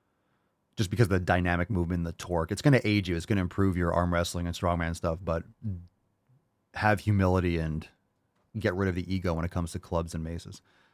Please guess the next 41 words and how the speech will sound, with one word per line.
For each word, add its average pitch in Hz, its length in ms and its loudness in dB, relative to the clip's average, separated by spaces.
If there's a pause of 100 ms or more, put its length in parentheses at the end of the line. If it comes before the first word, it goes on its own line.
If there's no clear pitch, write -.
(140)
Logan, 135 340 8
"On 107 140 6
sick - 220 0
days, 156 280 6
would 123 100 4
you 117 80 4
recommend 113 360 6
sticking 120 340 2
to 107 100 2
normal 101 360 4
workload 123 460 4
or 107 80 2
would 98 180 2
you 95 40 -2
go 95 120 4
lighter 90 280 6
on 90 60 4
the 87 80 2
weights?" 85 420 -2 (440)
On 92 200 0
sick - 260 -6
days, 156 240 2
if 110 100 2
you're 98 100 2
sick, - 380 0
you're 92 100 0
not 87 180 0
lifting. 90 300 -6 (120)
If - 120 -8
you're 95 60 -4
sick, - 280 0
you're 95 100 2
not 82 200 -2
training. 82 340 -6 (580)
Do 101 140 2
some 87 200 0
yoga, 107 400 6
do 101 200 0
some 80 300 -4
sauna 95 580 2
or, 78 420 -6